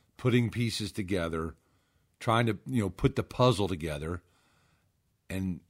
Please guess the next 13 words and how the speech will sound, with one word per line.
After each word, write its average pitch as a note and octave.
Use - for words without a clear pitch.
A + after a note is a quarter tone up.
and F#2
then, A2
and A2+
then A#2
to G#2
watch G#2+
it A2
unfold G#2
in G2
front F#2
of F2+
your E2
eyes G#2